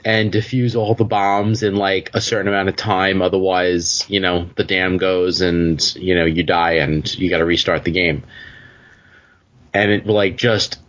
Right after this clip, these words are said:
forever it took. And I think it, I think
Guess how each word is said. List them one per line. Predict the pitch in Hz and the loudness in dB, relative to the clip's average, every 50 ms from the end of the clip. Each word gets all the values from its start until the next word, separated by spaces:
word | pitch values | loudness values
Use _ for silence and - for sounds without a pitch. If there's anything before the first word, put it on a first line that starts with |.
| - | -14
forever | - - - 117 110 107 - 127 - 95 107 104 98 95 | -10 -4 -2 -2 -2 0 0 -2 -2 0 0 0 0 0
it | 90 87 - | 0 -2 -4
took. | - 135 110 98 90 - - | -4 -2 -2 -2 -2 -4 -4
And | 110 107 104 101 95 92 | -2 0 0 0 0 0
I | 95 107 | 0 0
think | 110 - - 123 120 120 120 120 113 117 - - - - | -2 -2 -2 -2 0 0 0 0 -2 -2 -6 -8 -4 -2
it, | 110 110 104 95 - - - - - - - - | 0 0 0 -2 -4 -8 -18 -20 -20 -20 -6 -6
I | - 123 | -2 -2
think | 170 190 - - | -2 -2 -4 -8